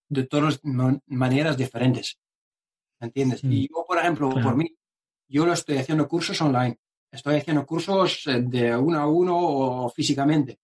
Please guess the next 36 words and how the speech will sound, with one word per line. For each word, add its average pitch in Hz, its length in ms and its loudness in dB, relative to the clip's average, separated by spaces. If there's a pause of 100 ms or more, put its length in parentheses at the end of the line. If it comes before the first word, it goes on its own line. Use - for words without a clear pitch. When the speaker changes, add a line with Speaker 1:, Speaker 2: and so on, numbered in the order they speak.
Speaker 1:
Estoy 156 500 -2
leyendo. 139 540 2
Speaker 2:
Mm. 135 120 -6 (400)
Speaker 1:
¿Sabes? 156 300 0
Que 135 160 -2
si 147 160 0
yo 170 160 2
solo 170 300 -2
<laughs> 196 220 0
miro 185 140 2
a 160 80 4
la 147 100 0
derecha, 170 480 0 (320)
tengo 151 800 0
tres, 175 240 -2
cuatro, 170 300 0
cinco 160 320 -2
libros. 139 420 0 (220)
¿Me 135 80 -2
entiendes? 151 400 0
De 135 100 -8
todas 165 240 0
diferentes 165 640 0
cosas. 160 500 -2 (340)
No 170 120 0
solo 180 340 2
es 156 100 -2
estudiar 143 640 0
Muay 123 240 -2
Thai, 135 360 0
es 120 180 0
estudiar 143 480 0
todo. 139 320 -2 (800)
¿Sabes? 135 340 -2
Speaker 2:
Claro. 127 280 0 (420)
Speaker 1:
Entonces, 170 720 0